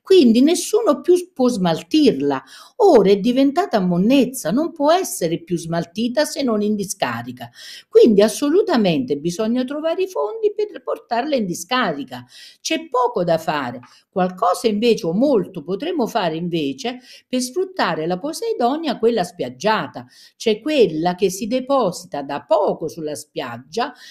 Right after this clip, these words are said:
e che, eh, l-, una legge incompleta non ci consente ancora di rimanere in mare,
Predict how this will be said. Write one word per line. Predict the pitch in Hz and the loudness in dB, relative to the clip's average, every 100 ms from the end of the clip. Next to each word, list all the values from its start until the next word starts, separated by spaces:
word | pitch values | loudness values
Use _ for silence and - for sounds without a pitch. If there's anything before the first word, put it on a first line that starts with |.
| - - | -20 -4
e | 466 466 - | -2 -2 0
che, | 294 175 - _ _ | 4 4 2 _ _
eh, | - 156 156 156 - - | -6 -2 -2 -4 -10 -8
l-, | - 220 | -6 -2
una | 269 254 226 | 2 2 2
legge | 240 539 370 214 | 4 4 4 2
incompleta | 202 175 180 165 214 359 339 - 160 | 0 0 -4 -6 -6 -4 -4 -4 -4
non | 196 247 | -2 -4
ci | 254 | -6
consente | 214 190 180 196 180 175 | -6 -6 -4 -4 -4 -4
ancora | 170 170 247 320 208 | -6 -4 -4 0 0
di | 170 | 0
rimanere | 170 160 156 170 151 156 | -2 -4 -6 -6 -4 -2
in | 143 | -2
mare, | 131 123 117 | -4 -6 -12